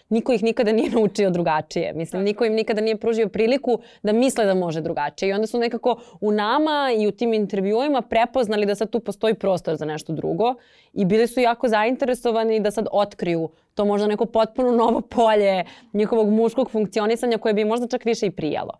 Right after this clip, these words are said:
Speaker 1: E, zato, zato mi kažemo da i muška sreća može da leži u, u feminizmu,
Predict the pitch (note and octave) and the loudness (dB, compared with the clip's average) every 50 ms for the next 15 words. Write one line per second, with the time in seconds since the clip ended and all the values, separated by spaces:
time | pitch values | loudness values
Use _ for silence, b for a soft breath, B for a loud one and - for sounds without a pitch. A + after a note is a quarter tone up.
0 | B B B B B - - G3 F#3+ F#3+ - - F#3+ G3+ G#3 G#3 G#3 - A#3+ A#3 | B B B B B -2 0 0 2 0 0 -2 0 0 2 0 2 2 2 2
1 | A3 G#3 F3+ - - - C#3 G3 G#3+ G#3 G#3 A3 A#3 A3 G#3+ G#3 F#3+ - G#3 F#3+ | 4 2 2 -2 -4 -8 -4 -2 0 0 0 0 0 0 0 0 0 0 -2 -2
2 | F3+ F#3 F#3 F3 E3+ F3 F3 F3 E3+ E3 - b b b b - G3+ G#3 G#3+ G#3+ | 0 -2 -2 -2 -2 -2 -2 -4 -4 -6 -10 b b b b -4 0 0 2 2
3 | G#3+ G3 - A3+ A3+ A3+ G#3 F3+ G3 E3+ E3+ - F3+ E3+ D#3+ C#3+ - - - F3 | 0 0 0 -2 -2 -2 0 -2 -2 -2 -4 -4 -2 -2 -2 -2 -4 -6 -6 -4
4 | F3 F3 E3 E3 E3 E3 E3 E3 E3 E3 E3 E3+ E3+ E3+ E3 - - - E3+ E3+ | -4 -2 -2 -2 -2 -2 0 0 0 0 0 0 -2 -2 -2 -4 -4 -6 -6 -6
5 | - - F3+ F3+ F3 F3 F3 F#3 G3+ G#3 A3 B3 A#3+ A#3 A3 | -4 -4 -4 -4 -2 -2 -2 -2 -2 -2 0 0 0 0 0